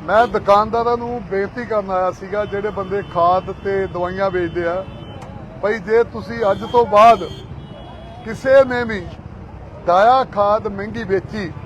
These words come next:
ਜਾਂ ਡਾਇਆ ਖਾਦ ਦੇ ਨਾਲ ਕੋਈ ਪ੍ਰਾਈਵੇਟ ਕੰਪਨੀਆਂ ਦਾ ਸਮਾਨ ਧੱਕੇ ਨਾਲ ਕਿਸਾਨਾਂ ਨੂੰ ਦਿੱਤਾ ਤੇ ਸਰ ਉਹਦੇ ਖਿਲਾਫ ਕਾਨੂੰਨੀ ਕਾਰਵਾਈ ਹੋਊਗੀ। ਮੈਂ ਆਪਣੇ, ਅ, ਅ, ਬਲਾਕ ਐਗਰੀਕਲਚਰ ਅਫਸਰ ਸਾਹਿਬ ਨੂੰ ਨਾਲ ਲੈ ਕੇ ਆਇਆ, ਤਹਿਸੀਲਦਾਰ ਸਾਹਿਬ ਨੂੰ ਨਾਲ ਲੈ ਕੇ ਆਇਆ।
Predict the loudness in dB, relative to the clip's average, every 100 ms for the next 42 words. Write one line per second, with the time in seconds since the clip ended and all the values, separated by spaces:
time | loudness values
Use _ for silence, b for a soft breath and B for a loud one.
0 | -14 -14 -14 -16 -16 -16 -16 -14 -6 4
1 | 6 6 6 6 6 4 2 2 -2 0
2 | 2 2 -2 -4 -4 -4 -4 0 0 0
3 | -6 -6 -8 -8 -8 -6 -4 -4 -6 -4
4 | -4 -4 -6 -6 -4 -4 -6 -6 -4 -4
5 | -6 -6 -2 4 4 4 -6 -16 -16 -16
6 | -16 -18 -18 -18 -18 -18 -10 -6 -2 0
7 | 0 2 -2 2 2 2 0 -8 -8 -2
8 | 2 2 0 -4 -4 -4 -8 -4 0 2
9 | 2 -2 -2 -4 -4 -2 -4 -4 -8 -10
10 | -10 0 4 4 4 0 -2 -4 -8 -4
11 | -4 -4 -6 -2 0 0 -4 -4 -2 -2
12 | -2 -2 -6 -6 -8 -8 -4 -2 0 -2
13 | -2 -2 -2 -2 -6 -6 -6 -8